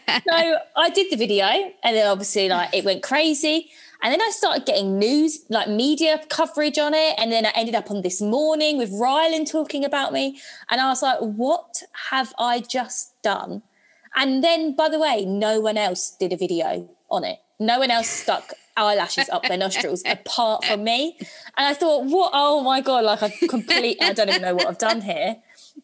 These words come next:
Speaker 2: It was just ridiculous. And then glitter armpits again. A lot of people were experimenting with glitter, glitter tits, glitter bum. I thought, "Oh, hang on a minute, why don't we do glitter armpits?"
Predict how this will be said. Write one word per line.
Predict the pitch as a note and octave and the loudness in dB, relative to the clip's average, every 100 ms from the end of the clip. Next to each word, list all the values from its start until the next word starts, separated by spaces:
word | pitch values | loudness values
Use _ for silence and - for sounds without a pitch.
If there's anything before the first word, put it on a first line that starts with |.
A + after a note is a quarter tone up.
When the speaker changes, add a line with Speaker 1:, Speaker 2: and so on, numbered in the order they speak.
| - | -2
Speaker 2:
It | G#4 F#4+ C#4+ - C4 C4 | 0 0 -2 -4 0 2
was | A#3+ | 2
just | A#3 - | 0 0
ridiculous. | A3+ B3+ G#3 D3 F3 | 0 0 0 -2 0
And | B3 | 2
then | C#4+ | 2
glitter | D4 F4+ D#4 | 2 2 4
armpits | B3+ C#4 C4 A3+ - G#3+ | 4 4 2 -2 -2 0
again. | G3 G#3+ F3 | 2 2 2
A | G3+ | 0
lot | B3+ A3 | 2 0
of | |
people | B3 A3+ G#3 | 0 -2 -2
were | |
experimenting | G3+ - D#3+ F3+ E3+ F3+ | -2 0 0 0 -2 -4
with | F3+ - | -6 -2
glitter, | C4+ C#4+ - B3 B3 B3+ - - | -2 0 0 2 0 -2 -14 -6
glitter | G#3+ A3 G#3 | -2 -2 -2
tits, | - - | -2 -2
glitter | - G3+ G3+ | -2 -4 -2
bum. | F#3+ G3 F#3 F#3 F#3 - - - - - | -2 2 2 0 -2 -12 -18 -20 -20 -4
I | D4+ B3 | 0 0
thought, | - G#3 D4+ | 2 2 2
"Oh, | E4+ A#4+ B4+ A#4+ | 2 4 4 2
hang | |
on | B3 | 0
a | |
minute, | F3 F#3+ C4+ | 0 -2 0
why | G#4+ | 0
don't | A#4 | 0
we | G#4+ | 0
do | F#4 | 2
glitter | F4 - B3+ | 0 0 2
armpits?" | F4 G4 F4 G3 - - - | 2 0 -2 -2 -2 -4 -6